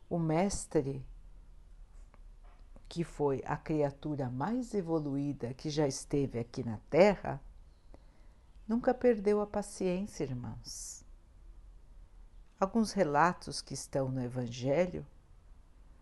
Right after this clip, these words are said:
são interpretações que foram mudando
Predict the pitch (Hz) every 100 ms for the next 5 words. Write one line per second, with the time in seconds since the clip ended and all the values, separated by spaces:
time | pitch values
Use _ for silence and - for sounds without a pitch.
0 | - - - 214 254 269 254 247 - 226
1 | 220 220 202 - - 120 117 - - -
2 | - - - - - - 190 - 185 180
3 | 185 185 170 151 151 165 160 165 165